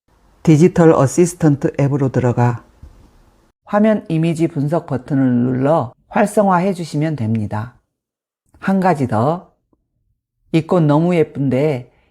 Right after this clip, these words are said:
이름이 뭐지? 궁금할 땐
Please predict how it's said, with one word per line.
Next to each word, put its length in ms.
이름이 320
뭐지? 640
궁금할 520
땐 340